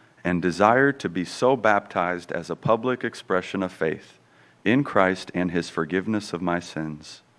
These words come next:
I accept and believe that the Seventh-day Adventist Church is the remnant church of Bible prophecy and that people of every nation, race, and language are invited and accepted into its fellowship.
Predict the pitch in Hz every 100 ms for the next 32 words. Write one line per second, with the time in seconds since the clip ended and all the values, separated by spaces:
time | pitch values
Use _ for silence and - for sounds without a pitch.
0 | _ _ _ _ _ _ _ _ _ _
1 | _ _ _ _ _ _ _ _ _ _
2 | _ - _ - 92 87 - - 127 131
3 | 139 110 90 87 113 127 127 - 95 -
4 | 85 - 107 - 113 113 113 104 110 120
5 | - 101 78 - - - 90 - 82 92
6 | 123 139 110 - 92 - 92 - 87 90
7 | 101 123 135 80 - - - _ - -
8 | - _ _ 87 90 90 92 - - -
9 | 120 120 107 90 82 - 151 156 120 92
10 | 90 - 78 82 - 82 110 135 139 -
11 | - 101 110 101 95 92 90 - 92 92
12 | 90 82 107 123 127 123 - - - -
13 | 90 80 - - 113 113 120 113 - 101
14 | 104 98 98 - 87 82 82 - 85 -